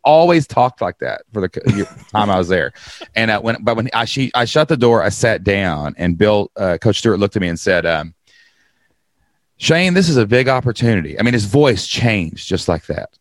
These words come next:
Speaker 1: And he said, "Shane, it's a big opportunity. I'm, I wanna tell you a story, though. Um, you know, my son,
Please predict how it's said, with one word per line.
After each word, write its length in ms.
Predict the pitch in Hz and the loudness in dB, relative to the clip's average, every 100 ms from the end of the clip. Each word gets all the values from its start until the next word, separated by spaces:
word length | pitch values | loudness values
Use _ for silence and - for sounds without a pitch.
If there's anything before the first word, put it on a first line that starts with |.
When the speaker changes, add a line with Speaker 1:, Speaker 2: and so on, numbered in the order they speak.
| - | -8
Speaker 1:
And 100 | 98 | -4
he 60 | 85 | -2
said, 160 | 90 | -2
"Shane, 140 | - 131 | -2 -2
it's 80 | 101 | -2
a 60 | |
big 180 | 104 110 | 0 0
opportunity. 520 | 107 92 - 101 87 | 0 -2 -2 -2 0
I'm, 140 | 87 95 | -2 -2
I 60 | 95 | 0
wanna 200 | 110 110 | 2 2
tell 160 | 113 104 | 0 0
you 80 | |
a 40 | 85 | 0
story, 340 | - 95 80 | -2 0 0
though. 240 | 76 76 78 | -2 -2 -2
Um, 140 | 71 | -4
you 80 | - | -2
know, 60 | 90 | 0
my 120 | 107 | 0
son, 560 | - 113 107 90 78 | 0 0 0 2 -2